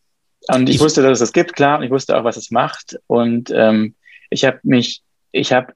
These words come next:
Speaker 1: nicht so richtig, muss ich zugeben, äh, damals, ähm, da hat auch meine Kollegin Julia Enkel mir noch den Tipp gegeben, mich mal mit den Machern von Archery zu treffen. Und ich fand es auch
Speaker 2: Mhm.
Speaker 1: durchaus interessant und so, aber hab's eher als eins unter vielen möglichen Themen wahrgenommen.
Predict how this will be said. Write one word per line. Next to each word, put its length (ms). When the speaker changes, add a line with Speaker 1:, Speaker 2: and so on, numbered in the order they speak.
Speaker 1:
nicht 320
so 120
richtig, 640
muss 160
ich 140
zugeben, 600
äh, 160
damals, 1040
ähm, 460
da 120
hat 140
auch 240
meine 180
Kollegin 380
Julia 200
Enkel 260
mir 120
noch 120
den 120
Tipp 160
gegeben, 420
mich 180
mal 180
mit 180
den 100
Machern 240
von 140
Archery 380
zu 140
treffen. 440
Und 80
ich 120
fand 160
es 80
auch 140
Speaker 2:
Mhm. 60
Speaker 1:
durchaus 380
interessant 560
und 120
so, 140
aber 180
hab's 200
eher 240
als 320
eins 240
unter 240
vielen 360
möglichen 480
Themen 360
wahrgenommen. 640